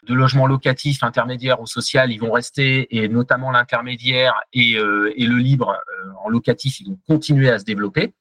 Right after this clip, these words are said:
hein, prendre une part de plus en plus importante. Et, euh, moi, je suis à peu près persuadé, vous allez voir, parce qu'on en voit qui commencent, euh, qui commencent à se développer. En deux mille vingt-quatre, on aura les premières commercialisations d'opérations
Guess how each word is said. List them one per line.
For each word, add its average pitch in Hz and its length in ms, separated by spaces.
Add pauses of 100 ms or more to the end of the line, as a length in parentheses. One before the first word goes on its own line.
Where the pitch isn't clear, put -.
hein, - 60 (140)
prendre 131 200
une 120 140
part 127 280 (320)
de 131 60
plus 127 240
en 117 100
plus 113 180
importante. 147 580 (720)
Et, 156 420
euh, 110 240
moi, 143 160
je 117 140
suis - 180
à 104 40
peu 120 120
près 120 160
persuadé, 135 720
vous 110 140
allez 107 160
voir, 131 240
parce - 160
qu'on 101 340
en 95 160
voit 113 200
qui - 240
commencent, 95 460
euh, - 140 (140)
qui - 100
commencent 104 300
à - 60
se - 60
développer. 98 480 (240)
En 110 120
deux 117 80
mille 117 160
vingt-quatre, 113 360
on 117 120
aura 107 240
les 107 80
premières 143 420
commercialisations 110 1040 (360)
d'opérations 147 760